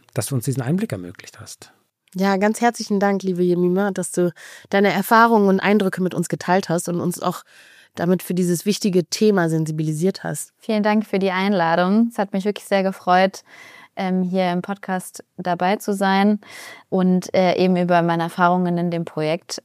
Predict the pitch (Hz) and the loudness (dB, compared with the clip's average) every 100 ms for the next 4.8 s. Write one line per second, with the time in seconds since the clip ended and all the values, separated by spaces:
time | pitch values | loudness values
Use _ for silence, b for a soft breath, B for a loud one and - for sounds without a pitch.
0 | - 185 175 - 180 - 180 160 160 160 | -8 -6 -6 0 0 0 -2 -2 -2 -2
1 | 160 - - - 185 190 196 185 185 175 | -6 -10 -16 -8 -2 -2 0 -2 -2 2
2 | 185 175 175 170 170 185 208 160 156 B | 2 2 0 0 0 2 2 2 -4 B
3 | B B _ - 185 175 170 - - 185 | B B _ -6 0 2 2 0 -4 -4
4 | 170 165 165 156 - 151 147 143 | -2 -2 -4 -8 -6 -4 -4 -6